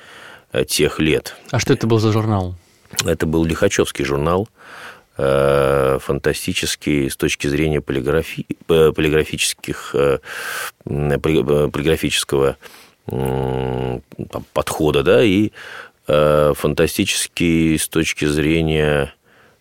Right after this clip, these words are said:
Speaker 1: ну, субстантивного напол-, наполнения, содержательного наполнения, потому что это были интересные,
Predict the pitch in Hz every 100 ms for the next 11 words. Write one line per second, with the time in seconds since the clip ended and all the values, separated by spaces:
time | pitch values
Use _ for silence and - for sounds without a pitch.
0 | - 64 69 69 69 - 80 78 78 73
1 | 73 67 73 - 76 71 78 76 65 65
2 | 67 78 - 73 69 71 78 73 62 -
3 | - - 64 - 62 62 - - - -
4 | - - - 71 80 78 73 71 67 71
5 | 76 80 - 69 69 67